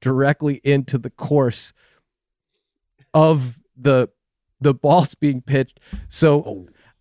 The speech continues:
Speaker 1: I was so scared that I was in danger because the helmet had come off that I put myself into more danger, ran back, bent over to pick up the helmet, and, and, and got beamed directly in the head with a, with a baseball at,
Speaker 2: Front
Speaker 1: at
Speaker 2: of
Speaker 1: my own
Speaker 2: head or
Speaker 1: birthday
Speaker 2: back of
Speaker 1: party.
Speaker 2: head?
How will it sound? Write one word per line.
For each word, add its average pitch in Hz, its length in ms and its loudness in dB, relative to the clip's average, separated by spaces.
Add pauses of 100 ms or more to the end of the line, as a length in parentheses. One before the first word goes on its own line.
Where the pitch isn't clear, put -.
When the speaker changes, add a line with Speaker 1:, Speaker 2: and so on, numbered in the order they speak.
(220)
Speaker 1:
I 165 80 6
was 165 100 4
so 190 180 4
scared 185 600 2
that 139 120 0
I 143 120 2
was 139 240 0 (120)
in 143 280 2
danger 151 500 4
because 123 320 -2
the 127 140 0
helmet 151 240 4
had 143 80 -4
come 127 120 0
off 127 180 0
that 117 100 0
I - 20 0
put 165 180 0
myself 143 400 -2
into 131 140 0
more 143 320 2
danger, 135 480 0 (320)
ran 156 320 4
back, 151 300 2
bent 151 400 2
over 143 180 2
to 131 60 -6
pick 131 260 0
up 135 120 -4
the 131 100 2
helmet, 143 380 2 (100)
and, 135 340 2
and, 127 380 0
and 123 200 0
got 95 300 -8
beamed 87 220 -8
directly 82 400 -12
in 53 100 -10
the - 100 -14
head 87 440 -8
with - 140 -16
a, - 100 -12 (120)
with 120 200 0
a 98 40 -6
baseball 95 540 -8
at, 135 240 0
Speaker 2:
Front 139 380 -2
Speaker 1:
at - 40 2
Speaker 2:
of 104 120 0
Speaker 1:
my 101 40 -2
own 98 80 0
Speaker 2:
head - 140 0
or 104 120 2
Speaker 1:
birthday 101 180 -2
Speaker 2:
back 87 140 -2
of 85 40 -6
Speaker 1:
party. 98 240 0
Speaker 2:
head? 78 220 -8